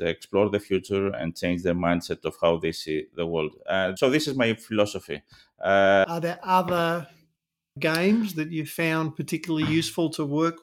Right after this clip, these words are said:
Speaker 2: with,
Speaker 1: Yeah.
Speaker 2: uh, senior
Speaker 1: Yeah,
Speaker 2: groups?
Speaker 1: uh,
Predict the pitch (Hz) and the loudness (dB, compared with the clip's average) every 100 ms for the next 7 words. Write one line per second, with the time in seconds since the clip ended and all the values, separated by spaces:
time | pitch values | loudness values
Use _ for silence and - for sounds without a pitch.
0 | - 147 156 156 - _ _ _ _ _ | -8 -2 -2 -2 -8 _ _ _ _ _
1 | _ _ - 107 92 - - 143 151 151 | _ _ 0 0 0 -6 -8 -6 -4 -4
2 | - 180 170 95 160 120 113 107 | 0 2 2 2 4 6 6 4